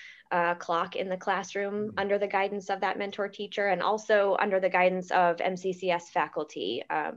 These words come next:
Speaker 1: primarily myself and my colleague Jane, um, and another facilitator, Gert Nessen, who is working with us, and she's a principal. Um, and so, you know, that's a really supported process of development. So people are not really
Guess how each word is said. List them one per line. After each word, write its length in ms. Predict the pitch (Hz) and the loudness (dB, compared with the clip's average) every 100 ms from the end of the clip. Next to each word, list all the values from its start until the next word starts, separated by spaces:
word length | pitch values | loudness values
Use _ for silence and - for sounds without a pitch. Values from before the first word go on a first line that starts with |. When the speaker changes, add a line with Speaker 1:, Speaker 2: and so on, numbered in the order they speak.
| _ | _
Speaker 1:
primarily 720 | 190 180 190 185 175 165 165 - - - - - - | 0 4 6 6 6 2 -2 -8 -18 -16 -18 -20 -8
myself 440 | 190 180 180 175 180 | 0 0 2 0 0
and 100 | 175 | -2
my 100 | 165 | -2
colleague 420 | 185 170 165 160 | 0 2 2 0
Jane, 540 | 180 175 170 165 165 - | 4 4 4 0 -4 -4
um, 360 | 165 156 165 165 | -6 -4 -6 -4
and 120 | 175 | -2
another 320 | 175 170 175 | 0 2 0
facilitator, 880 | 180 175 175 165 165 165 170 165 165 _ _ _ | -2 -4 0 0 -2 -2 0 0 -4 _ _ _
Gert 240 | 180 170 170 | 0 0 0
Nessen, 500 | 165 - 156 160 160 _ _ _ _ _ _ | -8 -6 -6 -6 -12 _ _ _ _ _ _
who 100 | 208 | 0
is 160 | 185 175 | 2 4
working 240 | 175 175 | 0 0
with 200 | 170 175 | -4 -2
us, 300 | 170 180 180 | 0 -2 -2
and 140 | 175 175 - | -8 -8 -8
she's 260 | - 180 | -4 -2
a 60 | 170 | -4
principal. 720 | - 175 180 180 185 185 185 - - - - - - | -2 -6 -4 -4 -2 -2 -4 -8 -20 -20 -20 -18 -8
Um, 360 | 185 92 90 - | -4 -4 -4 -2
and 160 | 190 180 | -2 2
so, 420 | 190 175 170 - | 6 6 4 -2
you 120 | 202 | -4
know, 380 | 180 160 165 - _ _ _ _ - _ _ 170 - _ _ _ _ _ | -2 -2 -2 -6 _ _ _ _ -20 _ _ -18 -18 _ _ _ _ _
that's 180 | 202 196 | 2 4
a 80 | 214 | 4
really 200 | 247 254 | 4 2
supported 440 | 220 214 196 180 | 0 2 2 0
process 420 | - 175 - 175 | -4 -4 -4 -2
of 140 | 170 160 | -4 -2
development. 600 | 156 156 156 - 151 - | 2 2 2 -2 -6 -6
So 80 | 175 | -4
people 260 | 247 240 | -2 2
are 100 | 196 | 2
not 200 | 190 180 | 2 0
really 280 | 170 170 156 | 2 2 0